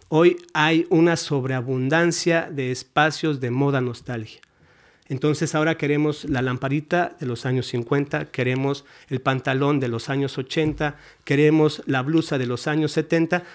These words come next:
porque nuestro vínculo con el tiempo ya no es político. Parece que solamente el mercado puede acercarnos a ese pasado mediante el consumo, lo cual despolitiza nuestros vínculos con el tiempo.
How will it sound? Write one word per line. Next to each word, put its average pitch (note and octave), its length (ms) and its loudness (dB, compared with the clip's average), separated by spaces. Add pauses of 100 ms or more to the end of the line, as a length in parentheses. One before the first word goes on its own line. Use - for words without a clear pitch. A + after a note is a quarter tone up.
porque D#3 220 2
nuestro E3+ 280 2
vínculo G#3 320 2
con E3+ 100 2
el D#3 80 2
tiempo F#3 240 2
ya E3+ 160 2
no F3 80 4
es E3+ 80 -2
político. - 720 -4
Parece D#3+ 380 2
que D3 100 -2
solamente D#3+ 600 2
el D3+ 80 2
mercado C#3+ 500 -2
puede D3+ 400 2
acercarnos D#3 800 -2
a D3+ 60 2
ese D3+ 180 -4
pasado D#3 560 -2 (260)
mediante C3+ 380 0
el A#2+ 80 -6
consumo, A#2+ 520 -4 (380)
lo C#3+ 160 2
cual E3+ 160 8
despolitiza E3 720 2
nuestros C3 320 -2
vínculos C3+ 420 0
con A#2 160 -2
el A2 140 -2
tiempo. - 460 -2